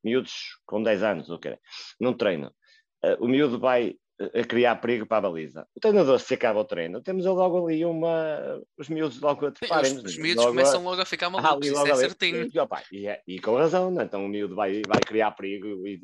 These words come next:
Speaker 1: e o mister acaba o jogo, acaba o treino. Pá, não, não estás bem da cabeça. Há logo ali uma mini revolução que se torna, que se forma ali, e com razão.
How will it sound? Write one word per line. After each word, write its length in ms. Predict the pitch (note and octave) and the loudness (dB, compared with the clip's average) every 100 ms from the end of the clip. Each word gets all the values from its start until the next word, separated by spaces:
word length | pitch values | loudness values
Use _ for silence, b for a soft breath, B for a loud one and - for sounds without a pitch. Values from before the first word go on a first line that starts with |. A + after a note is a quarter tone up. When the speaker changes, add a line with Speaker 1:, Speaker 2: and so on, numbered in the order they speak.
| F2+ | -8
Speaker 1:
e 100 | G2 | -4
o 40 | |
mister 240 | F#2+ - | -4 -4
acaba 200 | F#2+ F#2+ | -2 0
o 40 | F#2 | 0
jogo, 360 | D#2+ D2+ A#2 | 0 -4 -2
acaba 260 | A2 G#2 F#2+ | -2 0 0
o 60 | G2 | -2
treino. 340 | D2+ E2 B2+ | -4 -6 -4
Pá, 160 | F3 E2 | -2 -2
não, 160 | E2 | -2
não 300 | D#2 E2 E2+ | -4 -4 -4
estás 220 | E2 G2+ F2+ | -2 0 2
bem 100 | G2+ | 2
da 100 | A#2 | 2
cabeça. 400 | F3+ F#3+ C#3 - B B B | 4 4 2 -6 B B B
Há 100 | F2+ | 0
logo 240 | G2 G2+ G#2 | 4 4 4
ali 180 | A2 | 4
uma 140 | A2 A2+ | 4 4
mini 220 | A#2+ A#2+ | 4 4
revolução 520 | A#2+ A#2+ B2+ B2 C3 | 2 0 0 2 0
que 80 | C3 | 0
se 60 | - | 0
torna, 280 | C#3 D3 D3 | 0 2 -4
que 140 | - | -12
se 100 | - | -8
forma 300 | D3+ D#3 F3 | -2 0 0
ali, 340 | G#3 G3+ E3 D3+ | 2 0 0 -4
e 40 | |
com 160 | - A3 | -2 2
razão. 440 | A#3 A#3 A3+ G#3 | 2 2 0 -4